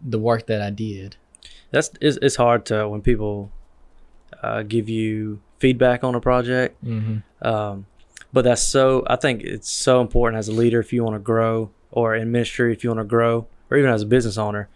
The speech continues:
Speaker 2: um, allowing that feedback.
Speaker 1: Mm-hmm.
Speaker 2: But I would also say with that, now random people are gonna give you feedback in the church, whether you want or not,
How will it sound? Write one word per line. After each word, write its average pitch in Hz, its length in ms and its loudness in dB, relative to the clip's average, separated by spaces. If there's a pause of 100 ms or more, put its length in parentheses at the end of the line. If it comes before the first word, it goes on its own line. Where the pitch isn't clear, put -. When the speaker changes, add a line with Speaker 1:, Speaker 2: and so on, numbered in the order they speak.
(380)
Speaker 2:
um, 104 420 -4
allowing 117 440 2
that 117 180 0
feedback. 120 540 4 (180)
Speaker 1:
Mm-hmm. 107 140 -8 (100)
Speaker 2:
But 127 340 2 (400)
I 131 80 4
would 143 80 6
also 143 180 4
say 123 300 4
with 123 260 4
that, 117 240 2
now 127 160 2
random 175 240 4
people - 240 4
are 117 40 2
gonna 117 160 0
give 113 160 4
you 110 80 -6
feedback 110 420 0
in 110 60 -2
the 104 40 -6
church, 110 380 -4
whether 113 160 2
you 110 100 -2
want 110 200 -2
or 104 40 -6
not, 110 300 -4